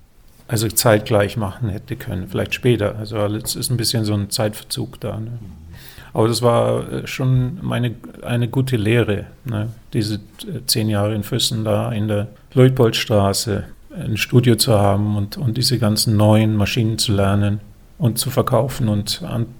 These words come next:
Speaker 1: und Leuten eben, äh, zu erklären, wie's, wie sie es einsetzen sollen.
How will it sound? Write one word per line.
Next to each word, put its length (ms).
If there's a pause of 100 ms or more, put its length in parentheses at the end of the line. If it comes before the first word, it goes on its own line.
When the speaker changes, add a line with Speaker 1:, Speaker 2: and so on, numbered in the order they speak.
Speaker 1:
und 400
Leuten 340
eben, 500 (600)
äh, 340
zu 100
erklären, 380
wie's, 480 (120)
wie 140
sie 100
es 140
einsetzen 560
sollen. 380